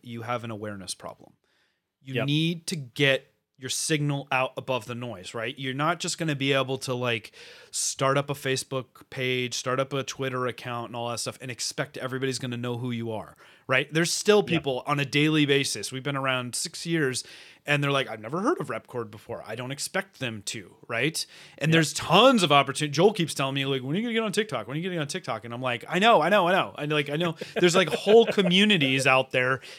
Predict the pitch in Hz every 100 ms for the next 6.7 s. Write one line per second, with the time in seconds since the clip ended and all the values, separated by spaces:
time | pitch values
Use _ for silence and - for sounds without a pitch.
0 | - 160 147 180 170 143 120 - 180 180
1 | 185 139 131 156 165 147 139 160 208 165
2 | 151 156 165 147 127 - - _ _ 220
3 | 226 190 131 127 107 143 151 151 143 127
4 | 131 131 120 123 127 123 120 120 147 -
5 | 117 - - - 156 151 160 165 135 127
6 | _ _ - 151 151 139